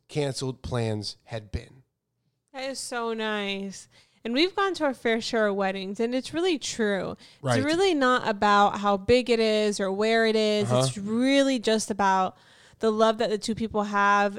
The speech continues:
Speaker 2: and the people that are there.
Speaker 1: A hundred percent.
Speaker 2: It makes the wedding.
Speaker 1: Yeah. Yeah.
Speaker 2: Um, so
Speaker 1: I just felt like this story was so inspiring for anybody who's had to, you know, r-, ad-, adjust, uh,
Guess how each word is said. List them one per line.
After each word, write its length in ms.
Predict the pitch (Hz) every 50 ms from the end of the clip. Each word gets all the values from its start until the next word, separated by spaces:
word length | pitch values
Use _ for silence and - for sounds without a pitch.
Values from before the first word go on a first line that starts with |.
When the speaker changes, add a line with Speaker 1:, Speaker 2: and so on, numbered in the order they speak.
| - -
Speaker 2:
and 580 | - 208 208 202 202 196 196 190 190 196 196 190
the 80 | 196
people 340 | 190 - 196 196 - - 107
that 160 | 110 113 117
are 140 | - - -
there. 320 | - - - - - - -
Speaker 1:
A 40 | 127
hundred 500 | 113 110 - - 143 147 135 127 127 107
percent. 440 | 127 113 - 123 110 143 - - - -
Speaker 2:
It 160 | - 240 - -
makes 520 | 226 220 220 220 220 220 220 - - - - _ _
the 100 | - 208
wedding. 420 | 196 196 196 - - - - 220 -
Speaker 1:
Yeah. 140 | 160 160 120 - - _ _ _ _ _ _ _ _
Yeah. 180 | 143 151 139 107
Speaker 2:
Um, 540 | 101 208 202 202 196 180 175 190 202 214 214 - _ _ -
so 460 | - - - 208 196 190 190 196 202 202 -
Speaker 1:
I 60 | 175 185
just 200 | 220 233 202 -
felt 160 | 190 190 175
like 160 | 165 139 127
this 140 | 151 165 156
story 320 | - - 170 175 180 175
was 180 | 156 131 127 -
so 200 | - 160 156 156
inspiring 600 | 143 131 - - - 127 127 131 139 143 143 131
for 100 | - 135
anybody 480 | 117 127 131 131 120 135 139 139 139 139
who's 420 | 135 127 120 127 123 117 107 -
had 200 | - 120 117 117 -
to, 360 | - 131 123 120 113 104 - _ _ _ _ _
you 120 | 127 123
know, 340 | 117 113 110 107 107 104 - _ _ - 123 127 - -
r-, 80 | 135 135
ad-, 140 | 127 - -
adjust, 580 | 131 127 117 117 123 120 123 - - - - - -
uh, 420 | 120 113 110 107 107 107 107